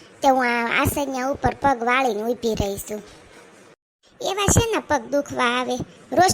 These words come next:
તો તમે ઊભા હો, આજ કેમ પગ વાળીને બેઠા છો? તે મારા પગમાં મોજડી ન જોઈ? મારા ભાઈબંધે મને આ મેશિનની હીલવાળી મોજડી મોકલી છે ઈ. બહુ ઊંચી હીલ છે, તો હું ઊભી રહી હતી ઘડીક,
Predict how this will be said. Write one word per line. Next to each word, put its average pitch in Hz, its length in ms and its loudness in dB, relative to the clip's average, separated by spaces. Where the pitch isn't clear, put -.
તો 320 80 2
તમે 320 220 0
ઊભા 403 320 2
હો, 302 60 2
આજ 269 220 2
કેમ 466 260 -2
પગ 311 260 -2
વાળીને 254 360 0
બેઠા 226 360 -4
છો? 240 300 -4
તે 370 100 2
મારા 339 360 -2
પગમાં 320 260 0
મોજડી 349 440 0
ન 359 100 0
જોઈ? 403 400 -2
મારા 302 260 -2
ભાઈબંધે 302 400 0
મને 294 360 -2
આ 294 140 0
મેશિનની 294 760 0
હીલવાળી 294 420 0
મોજડી 285 420 -2
મોકલી 285 460 -2
છે 285 140 -4
ઈ. 277 200 -2
બહુ 330 320 4
ઊંચી 349 260 2
હીલ 311 300 2
છે, 277 180 2
તો 277 100 -6
હું 302 160 0
ઊભી 381 340 2
રહી 370 140 2
હતી 277 180 -4
ઘડીક, 269 280 0